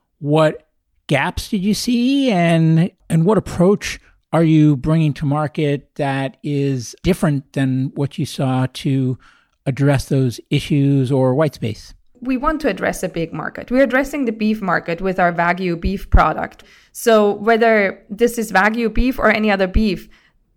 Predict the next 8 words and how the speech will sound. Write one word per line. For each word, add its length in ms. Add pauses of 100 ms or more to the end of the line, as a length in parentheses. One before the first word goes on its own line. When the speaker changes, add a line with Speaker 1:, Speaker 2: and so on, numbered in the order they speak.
(200)
Speaker 2:
it's 180
still 220
beef. 480
And 260
if 200
we 180
eat 300
beef, 480